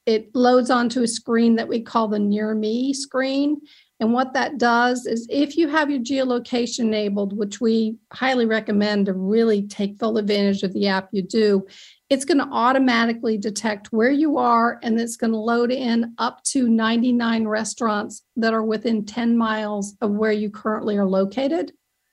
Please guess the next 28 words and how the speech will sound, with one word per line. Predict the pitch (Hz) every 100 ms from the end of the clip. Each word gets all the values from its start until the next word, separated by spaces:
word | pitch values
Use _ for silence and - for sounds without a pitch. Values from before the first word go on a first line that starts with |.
| _ _ _ _ 226
Um, | 226 220 220 - -
if | 214
you're | 214
traveling | 202 - 214 262 320 339 339 349 -
or | 214
you're | 220
looking | 226 254 277 269
for | 247
something | - 254 262 233
specific, | - 214 208 - 269 320 302 -
then | 233 233
you |
click | 226 247 240
on | 226 220 220
the | 208 202
search | 208 320 370 285 -
screen, | - 214 190 190 185 190 202 202 - - -
and | 226 214
the |
search | 208 330 370 -
screen | - 277 262
has | 247 247
a |
couple | 233 - 285 285 269
ways | 254 247 233 247
you |
can | 226 226
search. | 214 220 190 - - -